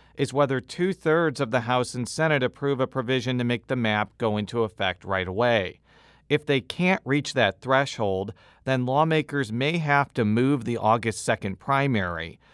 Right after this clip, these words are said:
since people can't run in congressional seats that don't exist.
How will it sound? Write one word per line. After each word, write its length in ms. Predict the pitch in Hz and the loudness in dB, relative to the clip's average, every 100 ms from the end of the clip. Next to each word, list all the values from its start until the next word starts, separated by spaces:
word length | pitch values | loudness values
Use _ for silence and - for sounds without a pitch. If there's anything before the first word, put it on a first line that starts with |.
| _ | _
since 280 | - 156 - | -4 -2 -2
people 380 | - 180 156 123 | -4 0 0 0
can't 380 | - 170 170 | -4 -4 -2
run 280 | 113 123 151 | 2 2 4
in 100 | 127 | 0
congressional 680 | - 110 101 135 - 117 95 | -4 -6 0 0 0 -4 -4
seats 440 | - 107 95 - | -4 -6 -6 -6
that 240 | - 123 - | -4 -2 -2
don't 200 | 104 98 | -2 -2
exist. 720 | 87 107 131 98 - - | -6 -4 -2 -2 -6 -16